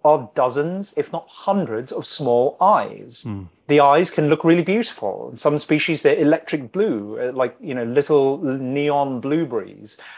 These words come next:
Speaker 1: Um, they also are pretty decent in terms of their optics. Um,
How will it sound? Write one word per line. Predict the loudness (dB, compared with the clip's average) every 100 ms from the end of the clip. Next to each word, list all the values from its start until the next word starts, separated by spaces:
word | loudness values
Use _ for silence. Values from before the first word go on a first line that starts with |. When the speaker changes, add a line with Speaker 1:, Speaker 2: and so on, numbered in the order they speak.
| -6 2
Speaker 1:
Um, | 4 4 -2 -8 -12
they | 2 4 4 2
also | 4 4 4 2 4 2 2
are | 4 6 4 2 -6 _ -20 -8
pretty | -4 -2 -2
decent | -2 -2 -2 -4 -6
in | -4
terms | 0 0 0
of | 2
their | 4 4
optics. | 2 -6 -14 _ -16 -16 -18 _ -4 2
Um, | 2 2